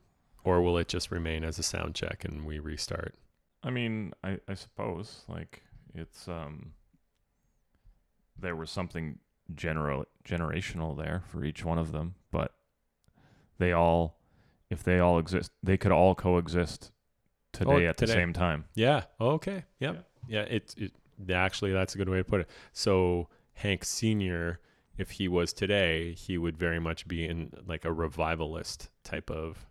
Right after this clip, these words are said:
Speaker 2: Yeah, he'd be in, like, the Charlie Crockett,
Speaker 1: Yeah.
Speaker 2: Colter Wall kind of vibe.
Speaker 1: Yep.
Speaker 2: And then I guess Hank Junior would fall into, I guess it would be
Speaker 1: Outlaw-ish?
Speaker 2: Yeah.
Speaker 1: Yeah, outlaw.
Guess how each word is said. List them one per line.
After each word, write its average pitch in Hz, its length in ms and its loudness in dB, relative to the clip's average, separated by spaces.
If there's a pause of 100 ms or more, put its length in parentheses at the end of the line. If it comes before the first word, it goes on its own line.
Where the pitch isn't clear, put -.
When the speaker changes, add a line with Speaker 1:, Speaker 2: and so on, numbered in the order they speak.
Speaker 2:
Yeah, 107 160 -6
he'd 85 240 -6
be 80 120 -6
in, 80 100 -4
like, 80 180 -8
the - 80 -10
Charlie 85 380 -8
Crockett, 80 680 -10
Speaker 1:
Yeah. 95 420 4 (160)
Speaker 2:
Colter 85 360 -10
Wall 78 320 -4
kind 82 220 -8
of 78 80 -8
vibe. 76 340 -8 (340)
Speaker 1:
Yep. 95 240 0 (720)
Speaker 2:
And 90 160 0
then 85 80 0
I 85 100 2
guess - 480 -6 (720)
Hank 90 320 -8
Junior 87 480 -2
would 80 180 -2
fall 78 400 -2
into, 76 680 -8 (1200)
I - 40 -14 (100)
guess 113 320 -4
it 285 100 -2
would 87 200 -2
be 87 40 -2
Speaker 1:
Outlaw-ish? 107 1300 -4
Speaker 2:
Yeah. 131 260 2 (100)
Speaker 1:
Yeah, 120 240 -2
outlaw. 107 400 -4